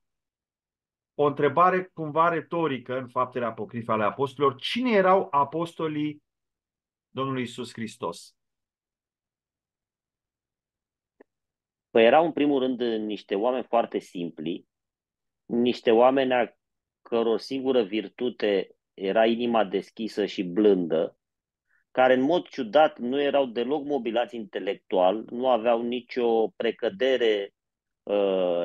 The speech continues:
Speaker 2: teologică, livrescă, culturală, nu făceau parte nici măcar din, uh, dintre leviți, care erau cei mai citiți și cei mai, uh,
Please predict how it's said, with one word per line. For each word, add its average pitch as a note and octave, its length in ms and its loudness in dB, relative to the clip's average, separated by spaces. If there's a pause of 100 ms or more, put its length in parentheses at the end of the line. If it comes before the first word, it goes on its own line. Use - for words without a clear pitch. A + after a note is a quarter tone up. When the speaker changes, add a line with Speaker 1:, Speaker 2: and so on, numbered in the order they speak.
Speaker 2:
teologică, G#2 1000 0
livrescă, F#2 800 -4
culturală, G2+ 1160 2 (500)
nu A2+ 200 -4
făceau A#2+ 380 2
parte A#2+ 380 2
nici A2+ 320 -4
măcar A2+ 440 0
din, G#2 380 -6
uh, G2 480 -4 (880)
dintre G#2+ 420 0
leviți, G2+ 600 0 (680)
care G2+ 260 2
erau A2 200 4
cei A2 220 -2
mai G#2 220 0
citiți - 540 -8
și G2+ 120 -6
cei G#2+ 220 2
mai, G2+ 380 4
uh, F#2 220 0